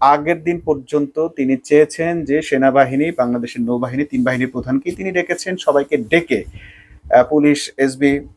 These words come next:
এবং আইন শৃঙ্খলা বাহিনীর যারা ছিলেন প্রত্যেকের কাছে তিনি মিটিং করে বলেছেন যে তিনি, আহ, এই পরিস্থিতি যে কোনোভাবে মোকাবেলা করার জন্য তাদের নির্দেশ দিয়েছেন। প্রয়োজনে যদি লাখের উপর মানুষও মারা যায়, তারপরও তিনি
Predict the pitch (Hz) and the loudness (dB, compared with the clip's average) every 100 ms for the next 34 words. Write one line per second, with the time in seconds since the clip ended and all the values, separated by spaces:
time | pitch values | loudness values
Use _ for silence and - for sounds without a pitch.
0 | - 131 131 131 - 135 147 170 180 180 | 0 2 2 0 2 2 2 0 2 4
1 | 180 175 120 139 175 196 - 165 147 277 | 4 2 2 4 4 2 -2 -4 -4 -8
2 | - - 233 - 190 - 247 - 113 - | -4 -2 0 2 2 2 0 0 -4 -6
3 | - 123 120 120 120 135 151 156 160 160 | -6 -4 -2 -2 -2 0 2 6 6 4
4 | - 190 190 165 143 160 208 - _ _ | 0 -6 -4 -4 -2 -2 -2 -8 _ _
5 | _ _ 113 113 110 - 131 131 139 135 | _ _ 4 6 6 2 -2 -2 -4 -4
6 | 147 151 151 151 - - - 135 143 135 | -6 -2 0 -2 -8 -10 -6 2 2 4
7 | 135 135 131 135 123 120 120 117 120 120 | 4 4 4 2 2 2 -2 -2 -4 -2
8 | 113 113 113 113 110 120 120 170 170 156 | -2 -4 -6 -10 -4 -4 -2 -6 2 4
9 | 160 165 175 262 - _ _ _ _ _ | 4 4 -2 -4 -8 _ _ _ _ _
10 | _ - - - _ _ 120 107 147 139 | _ -20 -20 -20 _ _ -14 2 4 4
11 | 156 139 131 147 151 190 190 160 151 180 | 2 0 2 2 4 2 2 2 2 2
12 | 196 165 156 143 156 233 - _ _ - | 2 4 4 6 4 4 -4 _ _ 0
13 | - 147 147 147 147 220 | 2 2 2 2 -2 -4